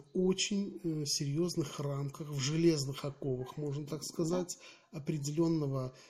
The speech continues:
Speaker 1: э, определенной программы, которую прописывает специалист.
Speaker 2: Мгм.
Speaker 1: И он обязан в этой программе сидеть.
Speaker 2: Ну, понятно.
Speaker 1: Ни вправо, ни влево.
Speaker 2: Да.
Speaker 1: В случае с Макслим у тебя есть, э,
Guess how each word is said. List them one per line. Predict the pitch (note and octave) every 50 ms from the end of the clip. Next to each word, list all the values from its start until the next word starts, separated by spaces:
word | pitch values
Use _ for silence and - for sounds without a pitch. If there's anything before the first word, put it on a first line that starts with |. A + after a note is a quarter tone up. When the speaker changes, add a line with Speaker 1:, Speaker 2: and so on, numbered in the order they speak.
| - _ _ _ - -
Speaker 1:
э, | C#3+ C3+ C3 C3
определенной | C3+ D3 C#3 - F3 E3+ D3 D#3 D#3 F3+ F3+ F3 E3+ C#3
программы, | - C#3 D3 D3 C#3 C3+ C#3+ D3 D#3+ F3+ G3+ A3+ A3+ F#3+
которую | - - C3+ - F3+ F#3+ G3+ E3+ -
прописывает | - C3+ B2+ - - E3 D#3 - - D3+ C#3 C3+ C3+
специалист. | - - - C3 - - C3+ A#2+ A2+ - - E3+ E3+ E3+
Speaker 2:
Мгм. | E3+ E3+ F#3+ - _ _ _ _ - -
Speaker 1:
И | D3
он | D3 C#3+ D3
обязан | E3+ E3 D3+ F3 E3 D#3+ F3 F#3 F3
в | D#3+
этой | E3 D3+ - E3+
программе | - - D#3+ D3+ D#3 D#3 D#3 D#3 D#3+
сидеть. | - - - D#3+ C3+ D3 D#3+ C3 A#2 - - -
Speaker 2:
Ну, | E3 D3 C3+ C3
понятно. | - F3 G#3 B3 G#3 F3 D#3
Speaker 1:
Ни | D3 C#3
вправо, | - - - - D#3+ F3+ F#3 F#3+ F3+ F3+
ни | F3 F3 E3+ D#3+
влево. | D3+ D#3 D#3 C3+ A#2+ A2+ A2+ C3+ - _ -
Speaker 2:
Да. | D3+ D3+ D#3+ E3 G#3+ - _ _ _ _ _ _ _ _ _ _ _ _ _ _ _ _ - - - _ _ _ _
Speaker 1:
В | - -
случае | - F#3 F#3+ F3+ - - F3+ E3
с | - - -
Макслим | D#3 D3 C#3+ - - - - D3+ C3+ C3 A#2+ A#2 A#2 - _ _ _ _ _ - - - _ _ _ _ _ _ _ _ _ _ -
у | - - C3+
тебя | C3+ - C#3+ C3+ C3
есть, | C3 C3+ C#3 C3+ - - - - -
э, | C3+ B2 B2+ B2+